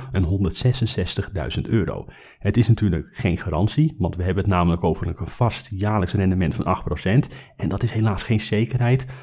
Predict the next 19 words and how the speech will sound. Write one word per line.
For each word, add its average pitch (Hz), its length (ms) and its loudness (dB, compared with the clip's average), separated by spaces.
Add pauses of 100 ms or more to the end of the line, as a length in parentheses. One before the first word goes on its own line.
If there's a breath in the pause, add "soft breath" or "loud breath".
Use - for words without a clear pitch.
Als 104 160 0
ik 104 80 4
nu 113 140 8
ergens 101 420 0
acht - 200 -2
procent 101 400 0
kan 98 180 0
vastzetten 104 600 -2
voor - 320 -2
de 107 60 0
komende 101 360 2
dertig 104 260 0
jaar, 90 500 -2
dan 120 120 6
doe 135 120 10
ik 127 60 -2
dat 110 120 4
natuurlijk 101 400 4
meteen. 127 500 4